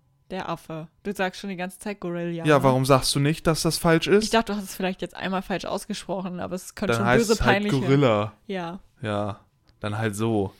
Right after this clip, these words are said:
Speaker 2: Ich dachte Guerilla, weil das ist ja so ein Manöver. Ein Guerilla-Manöver. So von wegen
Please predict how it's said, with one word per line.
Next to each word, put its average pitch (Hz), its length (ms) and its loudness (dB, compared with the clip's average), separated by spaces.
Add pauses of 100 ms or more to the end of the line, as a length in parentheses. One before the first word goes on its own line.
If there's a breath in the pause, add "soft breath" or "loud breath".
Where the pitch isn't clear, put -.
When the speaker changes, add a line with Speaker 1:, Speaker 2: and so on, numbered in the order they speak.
(240 soft breath)
Speaker 2:
Ich - 60 -12
dachte 101 300 -4
Guerilla, 110 680 2
weil 95 300 2
das 95 160 -10
ist 87 160 -12
ja 92 120 -2
so 95 100 -6
ein 95 40 -6
Manöver. 98 560 -4 (300)
Ein - 80 -14
Guerilla-Manöver. 98 960 -6 (160)
So 98 180 -10
von 101 240 -8
wegen 95 400 -6